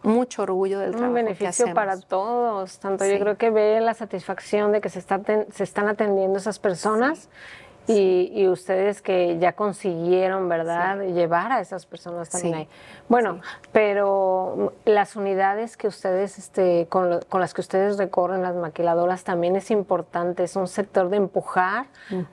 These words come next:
Speaker 2: a las personas que tienen esas unidades para que vayan a localizar esas personas, ¿no?
Speaker 1: Sí, trabajamos con organizaciones de la sociedad civil y en este caso este proyecto, pues, co-, es con una organización que se dedica precisamente al tema de prevención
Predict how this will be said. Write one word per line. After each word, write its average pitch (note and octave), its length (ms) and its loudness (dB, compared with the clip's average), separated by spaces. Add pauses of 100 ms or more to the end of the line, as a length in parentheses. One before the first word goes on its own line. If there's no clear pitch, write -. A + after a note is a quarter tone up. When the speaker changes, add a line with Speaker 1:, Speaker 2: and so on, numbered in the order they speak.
Speaker 2:
a F3 560 2
las F3 180 -2
personas G3 460 -2
que F#3 120 2
tienen A3+ 460 0
esas A3+ 260 -10
unidades G3+ 460 -2
para F#3 220 0
que F3 120 -2
vayan F3+ 360 0
a F3+ 100 -4
localizar D#3+ 520 -4
esas F3 200 -8
personas, E3 460 -4
¿no? G3 260 -4
Speaker 1:
Sí, A#3+ 260 2
trabajamos A3 540 -2
con C#4+ 140 -2
organizaciones F#3+ 540 -2
de A3+ 40 0
la A3+ 120 2
sociedad F3 420 -4
civil F#3+ 440 2
y G3 140 -2
en F#3 120 0
este F3 200 -6
caso F#3+ 260 -4
este G#3 180 0
proyecto, F3+ 420 0
pues, F#3+ 180 0
co-, G3 240 0
es - 140 -4
con G#3+ 160 0
una G#3+ 180 2
organización F3+ 600 -4
que G3+ 80 -6
se G#3 120 -4
dedica F#3 400 -2
precisamente F#3 760 -2
al F#3 140 0
tema F3+ 500 -2
de F3+ 200 -2
prevención F#3+ 720 -2